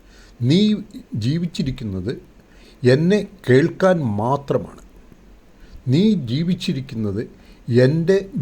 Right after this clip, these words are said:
ദുരിതം പൂർണ്ണമാക്കാൻ മാത്രമാണ്. പത്ത് കൊല്ലത്തെ വിവാഹം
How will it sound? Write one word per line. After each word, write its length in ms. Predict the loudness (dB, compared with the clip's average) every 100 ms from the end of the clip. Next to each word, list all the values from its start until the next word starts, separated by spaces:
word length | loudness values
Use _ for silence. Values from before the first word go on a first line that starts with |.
| -6 -8 -8 -6
ദുരിതം 440 | -2 0 2 0 0 -8 -20 -20 -20 -20 _ _ _ _
പൂർണ്ണമാക്കാൻ 1160 | -10 -6 -4 -6 -8 -2 0 2 0 0 2 2 2 -10 -12 -2
മാത്രമാണ്. 540 | 0 2 0 -2 -4 -16 -20 -20 -20 -20 -20 -20 -20 -20 -20 -20 -20 -20 -20 -20 -8
പത്ത് 320 | -6 -6 -2 -2 -2 -8 -6
കൊല്ലത്തെ 480 | -2 0 0 -2 -2 -2 -6
വിവാഹം 480 | -4 2 2 0 -6